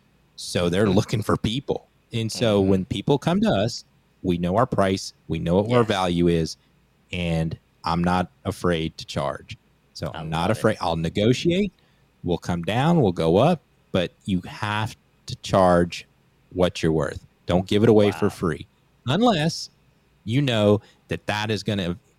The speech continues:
Speaker 1: you know, there's things that we do. We're speaking engagements, hosting engagements, shows that we're doing for free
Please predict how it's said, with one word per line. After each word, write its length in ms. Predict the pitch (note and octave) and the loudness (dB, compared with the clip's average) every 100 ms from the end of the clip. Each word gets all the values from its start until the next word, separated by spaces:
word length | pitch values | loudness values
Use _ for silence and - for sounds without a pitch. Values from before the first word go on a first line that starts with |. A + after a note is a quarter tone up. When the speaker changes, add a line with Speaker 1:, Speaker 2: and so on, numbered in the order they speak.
| _ | _
Speaker 1:
you 100 | A#2 | -6
know, 220 | F#2+ E2 - | -2 -2 -2
there's 340 | G#2+ B2 C#3 - | -2 -2 -2 -6
things 240 | C3 A#2+ | -6 -4
that 80 | A2+ | -2
we 140 | A2+ | -4
do. 260 | A2+ F#2+ F#2 | -4 -4 -2
We're 200 | G2+ G#2 | 0 -2
speaking 420 | - - A2 A#2+ | -4 -12 -10 -8
engagements, 640 | G#2 G2+ G2+ G2+ G#2 F2+ - _ _ _ | -8 -4 -4 -4 -4 -4 -8 _ _ _
hosting 460 | A#2 A#2 - A#2 | 2 2 2 -6
engagements, 580 | G#2 G2 G2 F#2+ G2 F2+ | -6 -4 -4 -2 -4 -4
shows 380 | - G2 G2 G2 | -4 2 4 2
that 80 | G2 | 0
we're 140 | G#2 | -2
doing 240 | F#2 G2+ F#2 | 2 0 0
for 160 | E2 | -6
free 440 | D#2 F#3+ F#3 C3 | 0 2 4 2